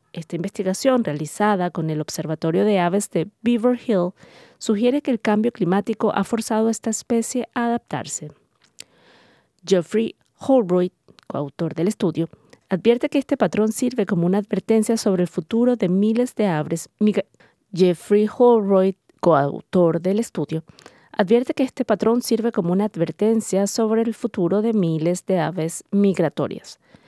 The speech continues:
Los científicos creen que el cambio climático interrumpe los delicados cálculos de las aves para migrar, desincronizándolas con los recursos que necesitan para sobrevivir.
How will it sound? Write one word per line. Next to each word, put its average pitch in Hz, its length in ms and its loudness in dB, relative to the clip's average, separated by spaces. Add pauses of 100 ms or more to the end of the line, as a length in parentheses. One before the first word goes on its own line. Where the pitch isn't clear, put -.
(340)
Los 170 120 0
científicos 175 1000 -4
creen 214 540 0
que 170 120 -2
el 139 60 -6
cambio 160 420 -2
climático 180 720 0
interrumpe 240 1040 0
los 190 280 0
delicados 254 880 -2
cálculos 214 600 0
de 190 100 2
las 156 240 -4
aves 185 380 -2
para 202 180 -4
migrar, 202 460 -2 (600)
desincronizándolas 175 1500 0
con 156 140 -4
los 160 140 -8
recursos 185 520 -2
que 233 100 -2
necesitan 214 600 -2
para 220 240 -2
sobrevivir. 196 640 -2